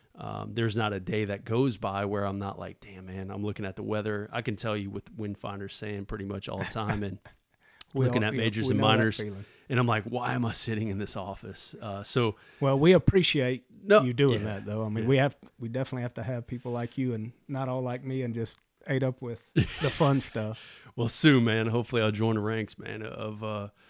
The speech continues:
Speaker 1: uh, of being out there, you know, certainly much more than what I currently am, but we'll get there. Uh, so getting back to guiding, uh, so what was like, or, or what's the most rewarding part about being a guide? Is there a certain instant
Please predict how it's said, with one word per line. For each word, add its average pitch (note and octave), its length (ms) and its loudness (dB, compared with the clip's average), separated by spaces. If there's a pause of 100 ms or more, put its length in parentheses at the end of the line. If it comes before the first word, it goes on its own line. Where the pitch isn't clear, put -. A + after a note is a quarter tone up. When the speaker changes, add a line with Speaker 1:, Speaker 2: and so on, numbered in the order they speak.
(280)
Speaker 1:
uh, - 40 -10
of G#2 320 -6
being G2+ 220 -2
out G2 180 -6
there, G2 220 -6 (220)
you G#2 100 -10
know, F#2+ 120 -8
certainly G#2 380 -8
much G2 280 -8
more G#2 160 0
than F#2+ 140 -2
what G2 140 -2
I F#2 120 -2
currently G2 460 -6
am, F#2+ 120 -6
but G2+ 200 -6 (260)
we'll C#3 100 2
get A#2+ 180 0
there. F#2 220 -12 (400)
Uh, A#2+ 160 -6
so C#3+ 280 2 (120)
getting D#3+ 220 -8
back - 200 -16
to C#3 80 -10
guiding, G2+ 540 -8
uh, G#2 220 -8
so A#2+ 340 -2 (540)
what F3+ 240 2
was D3 340 -4
like, A2 420 -2
or, A2 240 -4
or A#2 160 -6
what's D3 280 -6
the - 80 -8
most G#2+ 340 -2
rewarding G2+ 520 -6
part G2 260 -8
about F2+ 300 -8 (340)
being G#2 200 -8
a G2 60 -8
guide? F#2 260 -8
Is G2+ 120 -6
there G#2+ 120 -2
a F#2+ 60 -6
certain A2 360 -6
instant B2 560 -6